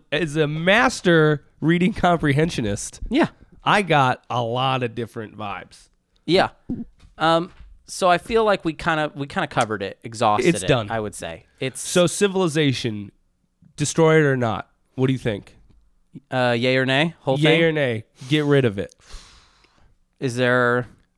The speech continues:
Speaker 2: can we kinda hold on it or, like, a maybe?
Speaker 1: I, I
Speaker 2: Or, like,
Speaker 1: honestly
Speaker 2: a
Speaker 1: think
Speaker 2: hold
Speaker 1: that's
Speaker 2: up a
Speaker 1: what
Speaker 2: minute?
Speaker 1: we're doing right now.
Speaker 2: It is kind of a hold
Speaker 1: We're
Speaker 2: up a minute
Speaker 1: very
Speaker 2: world.
Speaker 1: holding up.
Speaker 2: Hold up. We'll figure it out.
Speaker 1: Could you,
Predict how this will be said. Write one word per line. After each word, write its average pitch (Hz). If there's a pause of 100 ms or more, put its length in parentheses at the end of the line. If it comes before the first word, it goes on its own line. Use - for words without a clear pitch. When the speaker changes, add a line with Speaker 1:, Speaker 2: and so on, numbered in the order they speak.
Speaker 2:
can 131
we 123
kinda 123
hold 127
on 156
it 175
or, 104
like, 98
a 104
maybe? 131 (160)
Speaker 1:
I, - (100)
I 156
Speaker 2:
Or, 165
like, 190
Speaker 1:
honestly 214
Speaker 2:
a 202
Speaker 1:
think 190
Speaker 2:
hold 170
Speaker 1:
that's 151
Speaker 2:
up 156
a -
Speaker 1:
what 170
Speaker 2:
minute? 165
Speaker 1:
we're 160
doing 139
right 104
now. 107 (320)
Speaker 2:
It 160
is 247
kind 196
of 131
a 120
hold 127
Speaker 1:
We're 170
Speaker 2:
up 180
a -
minute 175
Speaker 1:
very 170
Speaker 2:
world. 123
Speaker 1:
holding 156
up. 120 (220)
Speaker 2:
Hold 147
up. 135 (560)
We'll 117
figure 107
it 98
out. 87 (840)
Speaker 1:
Could 190
you, 175